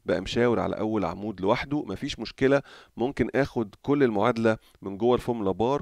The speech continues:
كنترول سي، واروح تحت الاماونتس وادوس كنترول في، كرر لي نفس اللي عمله تاني.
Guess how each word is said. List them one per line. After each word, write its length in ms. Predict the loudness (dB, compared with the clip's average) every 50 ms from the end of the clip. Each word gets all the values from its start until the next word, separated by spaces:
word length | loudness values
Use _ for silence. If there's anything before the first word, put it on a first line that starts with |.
| -4 -8
كنترول 480 | -8 -8 -8 -8 -8 -6 -4 -4 -4 -6
سي، 360 | -10 -10 -8 -8 -8 -8 -10 -12 -20 -18 _ -2
واروح 300 | 0 2 4 4 2 2
تحت 260 | 0 -4 -4 -2 -2
الاماونتس 600 | -4 -4 -2 -2 0 0 0 0 -2 -6 -10 -18 -20 -20 -20 -18 -8
وادوس 280 | -6 -4 -2 -2 -4 -4
كنترول 500 | -4 -8 -8 -8 -6 -2 0 0 0 0
في، 320 | -2 -4 -4 -4 -4 -6
كرر 340 | -6 -2 0 2 2 2 2
لي 140 | 2 2 0
نفس 260 | 0 -2 -2 -2 -2
اللي 120 | 0 2 2
عمله 300 | 0 0 -2 -2 -4 -2
تاني. 340 | 0 0 0 0 0 -4 -8